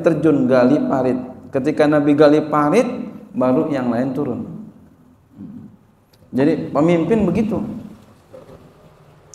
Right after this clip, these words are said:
Sampai ketika saya keluar, saya keluar mau, ya, apa namanya, saya pengen ikhtiar nyari dana, itu saya pakai baju hijau.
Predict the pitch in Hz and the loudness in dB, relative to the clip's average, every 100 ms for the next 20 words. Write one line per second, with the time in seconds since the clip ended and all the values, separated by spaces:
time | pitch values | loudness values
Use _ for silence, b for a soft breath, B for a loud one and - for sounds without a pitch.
0 | - _ _ _ - 147 160 175 165 160 | -20 _ _ _ -2 0 2 2 2 0
1 | 170 170 156 - 175 170 175 175 180 170 | 2 0 0 -2 0 2 2 2 2 0
2 | 170 - - - - 151 160 165 175 143 | -2 -6 -12 -18 -4 0 2 2 4 4
3 | 143 - 127 143 151 143 143 - - - | 2 -2 -2 0 2 0 -2 -4 -12 -18
4 | - - - - - - - - - - | -20 -20 -20 -20 -20 -20 -20 -20 -20 -12
5 | 127 143 147 131 127 131 - 131 123 143 | -2 2 4 2 -2 -6 -6 -4 0 0
6 | 139 135 135 143 135 123 104 - 143 135 | 0 0 2 2 0 -4 -6 -6 -4 -2
7 | 120 107 107 - - - - _ - 139 | -4 -8 -12 -16 -20 -20 -20 _ -6 -4
8 | 139 143 151 - 156 143 131 135 135 127 | -2 -4 -6 -4 2 2 4 2 0 2
9 | 123 123 156 - - 131 139 165 156 156 | 0 0 -2 -4 -8 -8 -4 -4 -2 -2
10 | 151 147 147 131 131 135 143 - - 143 | -4 -6 -6 -4 -4 -2 -4 -6 -4 -2
11 | 123 120 | -2 -6